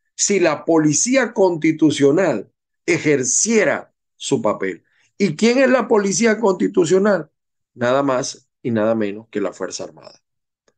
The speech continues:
Ella hubiera restablecido el orden, desde que Chávez perdió el orden, desde que Maduro quedó presidente cuando murió Chávez, que no podía quedar presidente, desde que tenemos vagabundos en el poder judicial,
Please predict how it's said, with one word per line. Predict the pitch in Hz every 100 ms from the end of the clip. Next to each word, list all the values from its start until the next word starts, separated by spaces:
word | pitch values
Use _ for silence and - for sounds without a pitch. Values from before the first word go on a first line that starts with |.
| _ _ -
Ella | 151 156 160
hubiera | 147 151 151
restablecido | 131 127 127 113 107 104 123 127
el |
orden, | 127 113 98 95 -
desde | 107 107 107
que | 104 98 - _
Chávez | - 190 185 135 95 - _ _ _ _ _ _ _ _ -
perdió | 131 110 113
el | 107
orden, | 101 95 101 110
desde | 147 143 151
que | 147 143
Maduro | 135 143 208 220
quedó | 185 170 180
presidente | 190 185 160 175 180 175
cuando | 170 160 151
murió | 147 160
Chávez, | 156 185 170
que | 139
no | 139 143
podía | 165 165 175
quedar | - 143 151 -
presidente, | 147 139 120 113 101 - - _ _ _ _ _ _ _ _ _ _ _ _ - _
desde | 151 185 165 170
que | 165
tenemos | 165 156 165 196 196
vagabundos | 170 165 156 156 233 202 170 143
en | 139
el | 135 -
poder | 123 135
judicial, | 135 139 120 - 127 123 101